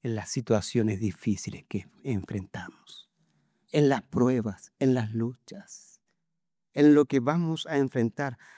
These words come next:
Las cosas cuando van mal, cuando sufrimos injustamente, cuando pareciera que Dios no responde,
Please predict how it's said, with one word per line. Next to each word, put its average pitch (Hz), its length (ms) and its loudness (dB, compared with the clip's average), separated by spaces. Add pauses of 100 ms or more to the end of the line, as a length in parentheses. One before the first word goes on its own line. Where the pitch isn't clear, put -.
(140)
Las 131 320 -4
cosas 180 520 -2
cuando 135 380 4
van 151 420 0
mal, 135 380 0 (220)
cuando 139 260 0
sufrimos 165 720 0
injustamente, 156 920 0 (180)
cuando 143 680 2 (240)
pareciera 208 560 6
que 214 200 8
Dios 226 420 6
no 262 180 8
responde, 285 680 4